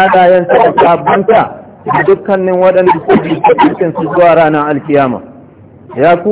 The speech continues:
waɗanda suka yi imani, ku ji tsoron Allah, gaskiyar tsoron Allah, kar ku kuskura ku mutu, ku koma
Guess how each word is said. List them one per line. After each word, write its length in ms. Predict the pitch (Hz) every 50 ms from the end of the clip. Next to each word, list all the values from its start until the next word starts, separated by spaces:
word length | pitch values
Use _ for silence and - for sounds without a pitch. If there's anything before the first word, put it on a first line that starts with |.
| 214
waɗanda 440 | 208 208 214 220 - - 339 - - -
suka 200 | - 202 - 202
yi 220 | 190 196 190 208 202
imani, 400 | 208 208 196 208 202 202 196 180
ku 120 | - - 170 170
ji 60 | -
tsoron 360 | - 214 202 190 190 202 196 196 - -
Allah, 260 | 196 202 202 196 180
gaskiyar 460 | 160 - 277 147 - - 214 202 202 208
tsoron 360 | 202 208 208 190 196 196 202 214 208
Allah, 240 | 208 202 175 - - - - - - - - - - - - -
kar 140 | - 185 185 185
ku 120 | 185 - - 170
kuskura 400 | 196 170 147 - 220 214 185 170
ku 100 | 175 - 202
mutu, 400 | 202 - 196 - 226 214 202 202 - - - - - -
ku 120 | - - 139
koma 420 | - - 196 196 196 196 190 180